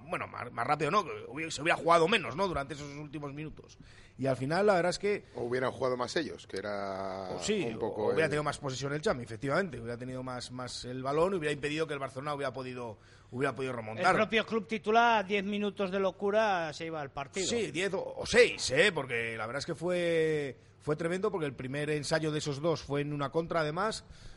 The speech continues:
Speaker 1: y el segundo, pues, prácticamente también, ¿no? En un contraataque, pero por, por errores claros del, del, del conjunto pucelano, uno en, quizás un error de, de precipitación, de querer jugar demasiado,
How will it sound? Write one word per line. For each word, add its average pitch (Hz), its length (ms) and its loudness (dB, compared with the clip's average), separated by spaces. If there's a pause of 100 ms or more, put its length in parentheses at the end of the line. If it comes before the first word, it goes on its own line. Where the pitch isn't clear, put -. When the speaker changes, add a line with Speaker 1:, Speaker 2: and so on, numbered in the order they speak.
(200)
Speaker 1:
y - 20 -8
el - 60 -8
segundo, 131 280 -2
pues, 139 120 -6
prácticamente 123 480 -6
también, 120 400 -2
¿no? 135 160 -4
En 131 100 -6
un 131 60 -8
contraataque, 139 480 -2
pero 156 200 0
por, 117 220 -4
por 120 160 -4
errores 135 540 0
claros 147 320 2
del, 147 580 0 (520)
del, 135 880 2
del 131 100 -4
conjunto 135 340 0
pucelano, 160 540 4
uno 139 340 -2
en, 139 460 -8
quizás 139 300 -2
un 147 200 0
error 143 240 -2
de, 143 280 0
de 147 120 2
precipitación, 139 760 -4
de 151 80 2
querer 151 180 0
jugar 156 340 2
demasiado, 156 720 2